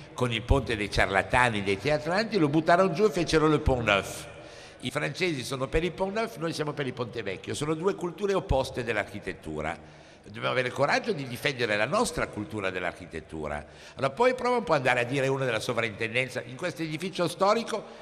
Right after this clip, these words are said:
io aggiungerei un pezzo, guarda", ti mandano al diavolo subito. Eppure a Berlino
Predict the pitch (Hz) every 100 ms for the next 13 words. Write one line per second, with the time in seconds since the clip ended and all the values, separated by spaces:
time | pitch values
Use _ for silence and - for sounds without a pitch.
0 | - 233 240 196 190 175 196 220 233 -
1 | 101 - - 87 92 80 73 87 87 -
2 | - - 104 113 110 104 120 156 156 95
3 | 90 87 - 92 85 76 80 - - -
4 | 117 - 240 123 131 151 156 175 120 98
5 | 180 - - -